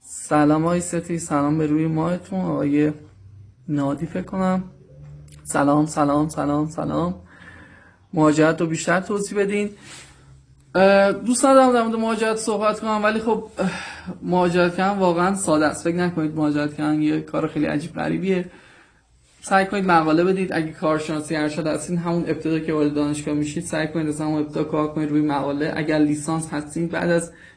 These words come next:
تقریباً ترم شش دیگه بیفتید به فکر مقاله نوشتن. مقاله نوشتن اولیش سخته، بعدش انقدر آسونه که فوق‌العاده می‌تونید. کسایی که دنبال کمیت هستن،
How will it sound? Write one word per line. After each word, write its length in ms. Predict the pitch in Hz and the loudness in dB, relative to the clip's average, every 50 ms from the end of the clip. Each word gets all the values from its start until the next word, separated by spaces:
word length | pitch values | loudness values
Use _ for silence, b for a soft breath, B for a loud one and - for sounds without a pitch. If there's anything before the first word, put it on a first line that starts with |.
| B B | B B
تقریباً 320 | - 165 165 160 165 165 165 | -2 0 0 2 2 2 2
ترم 460 | 165 - 185 175 170 165 165 165 165 | 0 0 2 2 2 4 4 2 0
شش 440 | 160 - - - 185 175 175 - - | 0 -2 -4 -4 -2 -2 -2 -4 -4
دیگه 220 | - 160 160 170 | 0 2 4 4
بیفتید 420 | 165 165 175 175 170 - - 175 160 | 4 4 2 2 2 0 -2 -4 -4
به 80 | 165 | -4
فکر 300 | 156 - 170 151 151 185 | -4 -2 -4 -2 -2 0
مقاله 460 | 165 160 151 147 143 143 147 143 147 147 | 0 0 2 0 2 2 0 0 2 2
نوشتن. 580 | 147 147 147 147 147 147 - 190 208 226 233 226 B B B B B B B B B | 2 4 4 4 2 0 -2 -4 -4 -4 -4 -6 B B B B B B B B B
مقاله 400 | 160 160 165 170 165 170 160 170 | 0 2 2 4 4 2 2 2
نوشتن 540 | 165 160 160 156 160 147 - - - 170 180 | 2 2 2 2 0 0 -2 -4 -2 -2 -2
اولیش 600 | 180 175 - 156 151 151 147 147 143 151 151 147 | -2 -2 -2 0 0 2 2 4 4 4 4 2
سخته، 480 | - - - - - - - - - - | 2 -2 -10 -12 -12 -14 -14 -14 -14 -6
بعدش 420 | - 180 175 175 175 175 175 - | -2 0 2 2 2 2 0 0
انقدر 360 | 160 160 156 156 160 160 160 | 0 0 2 2 2 2 0
آسونه 400 | - 156 147 151 - 175 170 175 | -2 -2 -2 -2 -2 -2 0 0
که 360 | 170 170 175 165 165 165 165 - | 0 0 2 2 2 2 0 -4
فوق‌العاده 520 | - - 165 156 156 151 151 151 147 151 156 | -6 -4 -2 0 2 2 2 2 2 2 0
می‌تونید. 280 | 160 - 160 156 151 | -2 -2 -2 -4 -2
کسایی 300 | - 165 156 - 196 196 | -2 -4 -2 0 0 0
که 80 | 190 208 | 0 0
دنبال 440 | 175 170 156 151 151 160 175 185 185 | 0 0 0 0 2 0 0 0 0
کمیت 640 | 185 - - 160 143 143 143 147 151 139 139 143 | -4 -6 -8 -8 -6 -2 -2 0 -2 -2 -4 -6
هستن، 240 | - - - - - | -10 -14 -14 -16 -20